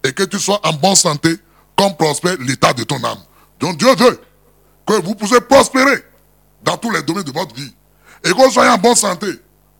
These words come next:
comme, comme prospère l'état de votre âme.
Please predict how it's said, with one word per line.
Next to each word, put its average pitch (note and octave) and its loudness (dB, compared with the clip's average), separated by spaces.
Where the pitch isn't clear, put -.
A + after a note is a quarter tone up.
comme, E3 4
comme C#4 4
prospère G3+ -2
l'état E3 -4
de B2+ -12
votre C3 -8
âme. C3+ -4